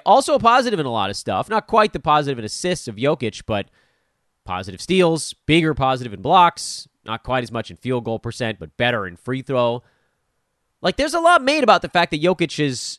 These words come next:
is six assists higher than Joel Embiid, and the field goal percent is a big bump. But Embiid was better in scoring,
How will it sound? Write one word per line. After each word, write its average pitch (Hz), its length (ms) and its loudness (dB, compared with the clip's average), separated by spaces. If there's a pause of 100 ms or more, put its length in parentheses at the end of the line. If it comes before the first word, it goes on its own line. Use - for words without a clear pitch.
is 135 220 -2
six - 600 -4
assists - 560 -4
higher 135 580 -4
than 120 240 -6
Joel 120 380 -4
Embiid, 104 560 -8 (440)
and 120 140 -6
the 110 60 -8
field 185 260 2
goal 131 140 0
percent 104 480 -8
is 107 180 -8
a 98 60 -10
big 95 260 -8
bump. 82 320 -10
But 113 140 -4
Embiid 156 300 -4
was 285 180 -8
better 196 360 2
in 151 200 -4
scoring, 196 680 -4